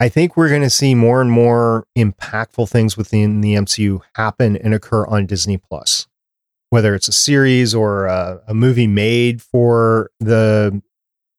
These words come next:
streaming service or whatever. I think you're just gonna get that. Will it all be there? No. I, you still have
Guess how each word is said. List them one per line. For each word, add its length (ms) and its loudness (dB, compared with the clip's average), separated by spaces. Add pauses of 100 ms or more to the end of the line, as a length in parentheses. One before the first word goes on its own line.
(120)
streaming 340 0
service 400 0
or 60 -4
whatever. 540 -2
I 80 -2
think 340 -4
you're 80 0
just 200 -2
gonna 160 0
get 180 -2
that. 120 -2
Will 200 0
it 40 0
all 140 0
be 140 -2
there? 120 -2
No. 380 -6
I, 40 -2
you 360 -14
still 280 -2
have 260 -2